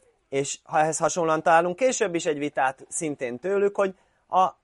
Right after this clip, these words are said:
reggeli áldozatot meddig lehet bemutatni. A bölcsek szerint ki fogjátok találni délig, és a Rabbi Yehuda szerint negyedik, vagy jó, oké, hát az imát úgy vezették be, ahogyan a, az áldozatot,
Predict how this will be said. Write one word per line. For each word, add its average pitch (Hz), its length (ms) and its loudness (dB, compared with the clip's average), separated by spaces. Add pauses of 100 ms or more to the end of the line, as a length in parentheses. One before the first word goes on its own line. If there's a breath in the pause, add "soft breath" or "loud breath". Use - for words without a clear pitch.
reggeli 202 480 2
áldozatot 139 680 2
meddig 117 320 -4
lehet 110 240 -4
bemutatni. 101 640 -10 (380)
A - 100 -18
bölcsek 117 400 -2
szerint 156 340 0
ki 151 140 -6
fogjátok 120 480 -2
találni 139 460 0
délig, 127 400 0
és 196 160 4
a 214 100 4
Rabbi 160 240 6
Yehuda 190 280 4
szerint 214 260 -2
negyedik, 160 560 0 (200)
vagy 147 220 2 (100)
jó, 160 280 6 (120)
oké, 151 380 4 (200)
hát 151 200 2
az 160 180 6
imát 180 320 4
úgy 180 140 0
vezették 143 560 2
be, 151 280 6 (260)
ahogyan 139 400 2
a, 139 180 2
az 135 160 -2
áldozatot, 131 840 4